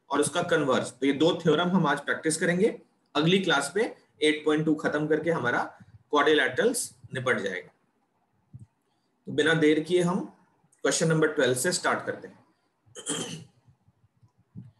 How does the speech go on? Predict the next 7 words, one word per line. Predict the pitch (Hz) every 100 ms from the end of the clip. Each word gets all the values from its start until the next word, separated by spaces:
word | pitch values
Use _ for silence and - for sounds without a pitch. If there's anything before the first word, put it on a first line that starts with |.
| _ _ - _ -
देखो, | 170 196
बहुत | 156 165 180
ज्यादा | 170 156
इंपॉर्टेंट | 151 135 123 123 117
है |
ये | 104
क्वेश्चन। | 95 98 - 95